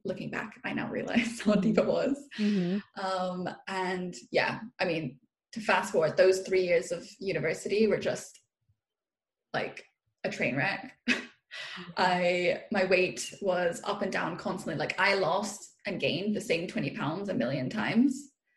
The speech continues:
Speaker 2: Mm-hmm.
Speaker 1: And, um, I was, yeah, it was just terrible. It was terrible. Uh, I was wearing, like, horrible clothes that were, like, a million times, a million sizes too big. I was feeling terrible about myself. I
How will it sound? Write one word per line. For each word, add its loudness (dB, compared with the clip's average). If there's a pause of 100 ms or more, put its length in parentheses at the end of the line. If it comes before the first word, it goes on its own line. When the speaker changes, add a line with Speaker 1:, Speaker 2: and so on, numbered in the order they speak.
(220)
Speaker 2:
Mm-hmm. 0
Speaker 1:
And, 2
um, -2 (800)
I 4
was, -2 (300)
yeah, -4
it -2
was -4
just -10
terrible. -4 (160)
It -2
was -2
terrible. -4
Uh, -4
I 2
was -2 (380)
wearing, 4
like, -4 (440)
horrible 4
clothes 4
that -2
were, 2
like, -2
a -2
million 6
times, -4 (100)
a 6
million 10
sizes 4
too -2
big. 6
I 0
was -4
feeling -4 (380)
terrible 6
about 4
myself. 4
I -2